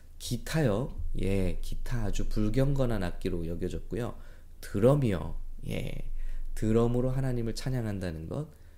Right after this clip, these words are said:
어, 굉장히, 어, 이상하게 여겨졌습니다. 예, 중요한 게 있습니다. 어, 성경의 역사를 보면 세상의 신들을 찬양했던 악기들이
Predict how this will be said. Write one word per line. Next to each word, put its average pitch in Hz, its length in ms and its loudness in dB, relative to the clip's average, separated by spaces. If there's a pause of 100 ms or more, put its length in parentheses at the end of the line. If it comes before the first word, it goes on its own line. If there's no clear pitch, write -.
(200)
어, - 360 -8
굉장히, 104 680 -4 (400)
어, - 720 -8 (400)
이상하게 107 720 -2
여겨졌습니다. - 800 -8 (160)
예, 139 80 -2
중요한 160 340 2
게 123 60 0
있습니다. 82 340 -6 (720)
어, 95 240 -8
성경의 185 380 0
역사를 135 320 4
보면 117 420 0 (1080)
세상의 180 760 2
신들을 165 540 0
찬양했던 143 920 -2
악기들이 95 760 -6